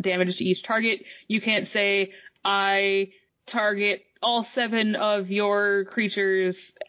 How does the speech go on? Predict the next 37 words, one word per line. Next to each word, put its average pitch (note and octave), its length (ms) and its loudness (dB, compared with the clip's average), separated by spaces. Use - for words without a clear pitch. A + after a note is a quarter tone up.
and F#3+ 320 2
I F3+ 160 2
will F#3 160 2
only F#3 260 2
deal F3+ 200 -2
damage F3 380 -2
to F#3 60 -4
these E3+ 220 0
two." - 260 -4
Each A3+ 240 -2
one A3+ 140 2
that G#3+ 140 2
you G3+ 100 2
choose G#3+ 240 0
to G#3+ 80 0
deal G3 160 0
damage F#3+ 380 0
to F#3+ 100 2
has F3 360 -2
to E3+ 380 2
be, F3+ 520 2
you G#3 120 0
have G3 100 0
to - 80 2
assign F#3+ 260 2
at F3 80 2
least F#3 220 0
one E3+ 160 0
damage. G3 500 -2
Uh, E3+ 540 0
if B3 440 -2
at G3+ 180 0
the G3 60 -4
time G#3+ 440 0
when G3+ 140 2
it E3 80 0
resolves, G3 640 0